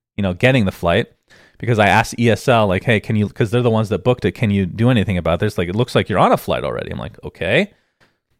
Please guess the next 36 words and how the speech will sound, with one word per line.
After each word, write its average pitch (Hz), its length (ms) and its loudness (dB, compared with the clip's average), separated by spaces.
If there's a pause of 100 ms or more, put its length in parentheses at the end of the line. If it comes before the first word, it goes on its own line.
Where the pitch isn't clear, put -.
(120)
So - 120 0
I 98 60 6
look, 135 420 0 (640)
and 101 460 -2 (100)
it's 110 160 -4
at 113 140 2
ten 123 220 0
P 127 160 -2
M, 104 160 2
which 90 140 -6
is 95 60 -10
a 95 40 -10
couple - 260 -4
hours 90 260 0
later. 85 220 -2
So - 140 -8
I'm 85 60 -2
like, 87 40 -2
"All 101 60 2
right, 90 140 0
I 82 40 -2
can 98 140 -6
barely 98 320 2
make 92 200 -4
the 92 80 -6
gate." 73 280 -4 (300)
'Cause 107 100 -6
I 101 60 4
had 104 100 4
already 120 200 4
gone 104 180 2
back 104 240 2
to, 107 180 -4 (120)
it's - 120 -18
a - 40 -10
whole, 90 240 -4